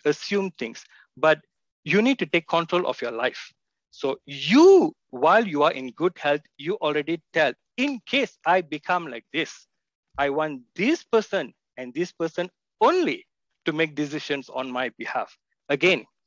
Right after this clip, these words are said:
we avoid all that family squabble. We avoid all of that drama. Sorry to use the word drama, but we avoid all of those. We don't want that. So let's give people, our family,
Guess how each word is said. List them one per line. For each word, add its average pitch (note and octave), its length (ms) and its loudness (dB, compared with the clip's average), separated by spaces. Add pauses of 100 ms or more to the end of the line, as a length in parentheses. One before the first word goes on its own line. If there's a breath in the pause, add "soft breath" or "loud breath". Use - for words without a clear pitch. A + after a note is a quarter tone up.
(320)
we C#3+ 180 -2 (200)
avoid C#3+ 420 2 (140)
all C#3+ 360 4
that A#2+ 180 -2
family D3+ 460 -4
squabble. C3+ 580 -4 (120)
We C3 120 -10
avoid D3 360 -2 (180)
all F3 300 4
of C3 180 0
that C#3 220 -2
drama. C#3 400 -2 (220)
Sorry D#3 480 -2
to C3 80 -10
use C#3 200 -10
the A2+ 100 -6
word C3 220 -4
drama, E3 440 0 (280 loud breath)
but D#3 240 0
we C#3 280 -6
avoid D#3 360 -2 (160)
all D3 180 2
of A#2 180 -6
those. A2 180 -16 (180)
We C#3 80 -14
don't D#3 340 -2
want A#2 220 -6
that. A2 180 -10
So D3+ 420 0
let's G3+ 240 0
give G3+ 340 -4 (360)
people, F#3+ 380 2 (120)
our D#3+ 360 2
family, D#3 640 -6